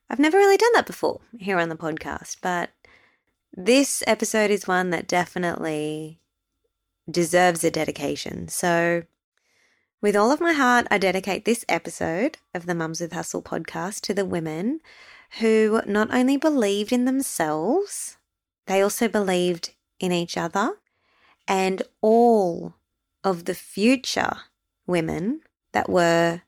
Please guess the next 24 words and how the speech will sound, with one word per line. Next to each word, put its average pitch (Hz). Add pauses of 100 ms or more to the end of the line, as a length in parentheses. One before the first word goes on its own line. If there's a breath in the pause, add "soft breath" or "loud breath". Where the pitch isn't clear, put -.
(280)
to -
ever 185
join 160 (160)
the 175
Social 160
Method 160
Society. 156 (800)
These 196 (540)
women, 185
this 190
same 185
group 208
of 220
women, 185 (240)
also, 175 (340)
in 175
doing 220
that, 156 (340)
they 180
also 175 (680)
showed 165
that -
they 160
believed 160